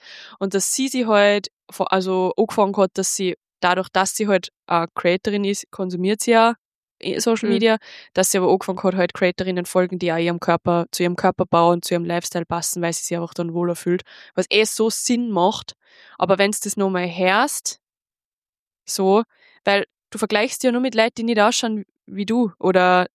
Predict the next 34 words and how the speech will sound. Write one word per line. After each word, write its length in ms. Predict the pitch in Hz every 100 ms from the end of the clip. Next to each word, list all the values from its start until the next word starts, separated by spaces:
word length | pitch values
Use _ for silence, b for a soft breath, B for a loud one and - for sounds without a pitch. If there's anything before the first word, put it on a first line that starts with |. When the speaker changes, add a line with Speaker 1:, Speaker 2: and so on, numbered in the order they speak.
| _
Speaker 1:
die, 100 | 202
die 100 | 190
Speaker 2:
Mhm. 80 | 214
Speaker 1:
nicht 200 | 208 208
das 200 | 208 208
haben, 240 | 208 220
was 180 | 214 190
du 240 | - 196 196
hast. 280 | 185 214 -
Und 80 | 196
sie 160 | - 220
hat 60 |
halt 140 | 208 202
dann 80 |
gesagt, 180 | 196 208
sie 100 | -
ver-, 280 | - 190 180
folgt 300 | - 208 -
halt 80 | 196
jetzt 140 | 202
Sportlerinnen, 560 | - 214 214 214 214 208
die 200 | 214 208 B B B
muskulöse 560 | 220 202 - 214 220 233
Oberschenkel 500 | 247 - 175 175 175
haben. 200 | 170 165 _
Und 100 | 190
seitdem 320 | - 190 -
vergleicht 320 | 190 - 190 -
sie 80 |
sich 140 | 196 202
nicht 100 | 208
mehr 120 | 208
mit 160 | 202 -
so 260 | 208 202